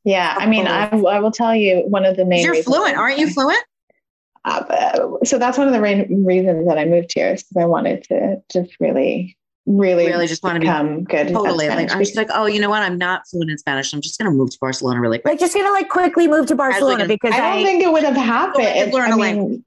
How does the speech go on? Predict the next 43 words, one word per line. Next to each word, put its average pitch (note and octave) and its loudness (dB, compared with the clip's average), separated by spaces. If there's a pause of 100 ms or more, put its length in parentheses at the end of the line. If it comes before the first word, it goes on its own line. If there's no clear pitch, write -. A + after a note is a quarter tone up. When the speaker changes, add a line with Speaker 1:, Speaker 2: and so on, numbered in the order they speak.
(220)
Speaker 2:
Yes. - -2 (200)
Speaker 1:
basically, C4+ 0
I E3 0
don't F#3+ 0
Speaker 3:
Okay. G3+ 2
Speaker 1:
think F#3+ 0
it E3 2
would D#3 2
have D#3+ -2
happened - -2
Speaker 2:
So D#4 2
a D4+ 2
Speaker 1:
otherwise. D4+ -2
Speaker 2:
little, F4 2
Speaker 1:
It's - -2
Speaker 2:
a D4+ 0
little, E4 0
Speaker 1:
hard. G3 -2
Speaker 2:
a C4+ 2
little D4+ 2
sidebar A#3 0
I F#3 0
just F#3 -6
wanna F#3 -2
share F3 -2
'cause F3 -2
I F#3 0
don't G#3+ 4
know A#3+ 2
that G3 4
I've F3+ 2
ever F#3 0
shared F3 2
this D#3+ -2
live, E3 0
and D#3+ -4
I D#3+ -2
think E3 -4
it's E3 -2
a F3+ 0
really E3 2
interesting E3 -6
tidbit. C#3+ -6